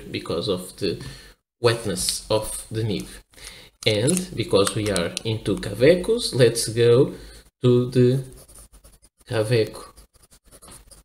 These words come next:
Art Sport Lapis. And this is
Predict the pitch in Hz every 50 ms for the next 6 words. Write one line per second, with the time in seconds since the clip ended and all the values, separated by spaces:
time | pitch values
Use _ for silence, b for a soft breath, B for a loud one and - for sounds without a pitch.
0 | _ _ _ _ _ - - - - - - 110 107 104 98 - - - - -
1 | - - - - - - - - _ - - _ _ - - - - - - 117
2 | 113 95 92 98 92 - - - - - - _ _ _ _ _ _ _ _ _
3 | _ _ _ _ _ _ _ _ - - - - 120 110 104 92 - - - -
4 | - - - - - - - - - - - - - - - - - - - -
5 | - _ - - 123 117 113 117 127 127 - 135 127 123 - - - 107 98 87
6 | 90 92 - - - - - -